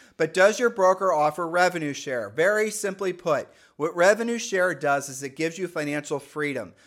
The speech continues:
What revenue share can do for all of you, and this is not the focus of our podcast, frankly. Our focus of our podcast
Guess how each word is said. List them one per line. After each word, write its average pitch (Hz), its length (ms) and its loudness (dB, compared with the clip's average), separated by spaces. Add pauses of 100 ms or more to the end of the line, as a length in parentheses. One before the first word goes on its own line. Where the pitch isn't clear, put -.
(140)
What 151 180 -4
revenue 214 340 2
share 196 300 0
can 190 380 -6
do 180 180 0
for 160 200 -4
all 151 200 2
of 135 120 -6
you, 143 320 -4 (300)
and 147 280 -2
this 208 200 0
is 233 100 -6
not 214 200 0
the 190 80 -4
focus 175 360 -2
of 147 80 -6
our 151 160 2
podcast, 131 540 -6
frankly. 131 340 -8
Our 147 120 0
focus 165 380 -4
of 139 100 -6
our 139 140 -2
podcast 131 580 -6